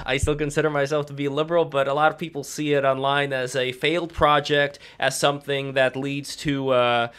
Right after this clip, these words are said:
the, um, rabid, uh, totalitarian, uh, lo-, uh, leftism that we're currently living under today in certain respects,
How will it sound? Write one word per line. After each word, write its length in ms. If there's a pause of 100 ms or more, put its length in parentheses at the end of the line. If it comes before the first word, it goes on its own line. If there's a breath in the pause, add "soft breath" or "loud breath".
(180 loud breath)
the, 240
um, 600
rabid, 500
uh, 160
totalitarian, 1000
uh, 320
lo-, 260
uh, 240
leftism 600
that 160
we're 100
currently 360
living 340
under 240
today 340
in 80
certain 300
respects, 600